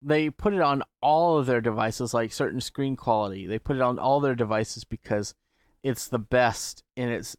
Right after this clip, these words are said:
the, the best for design of the device. So um, chances are this year or next, we will see that screen technology come to I O S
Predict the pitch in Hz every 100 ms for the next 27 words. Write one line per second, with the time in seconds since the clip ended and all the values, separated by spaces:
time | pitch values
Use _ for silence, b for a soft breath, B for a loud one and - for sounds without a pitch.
0 | _ 131 127 117 _ 123 117 120 131 123
1 | - - 123 107 107 117 107 113 90 95
2 | _ _ - 113 110 104 101 104 95 104
3 | - 117 107 107 _ _ _ _ _ -
4 | 120 117 113 117 113 - - 143 131 127
5 | 127 123 131 - 143 135 127 123 127 -
6 | 131 127 120 117 - 127 117 123 - 120
7 | 135 147 117 92 110 104 104 - 101 98
8 | - 107 - 110 110 113 113 -